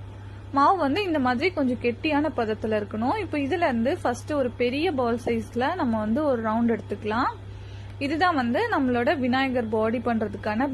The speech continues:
பேஸ். இப்போ இந்த மாதிரி ரெண்டு இயர்க்கு,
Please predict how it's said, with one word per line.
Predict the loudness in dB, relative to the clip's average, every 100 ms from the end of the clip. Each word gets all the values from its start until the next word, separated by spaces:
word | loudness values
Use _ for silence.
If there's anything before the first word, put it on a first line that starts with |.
| 2
பேஸ். | 0 -2 -4 0 0 0 -6 -14 -14 -14 -14 -14 -14 -14 -14 -14 -12 -12 -12 -12 -14 -14 -14 -4
இப்போ | -2 2 2
இந்த | 4 2
மாதிரி | 4 2 2 4 4 4
ரெண்டு | 4 4 4 2
இயர்க்கு, | 2 4 4 2 0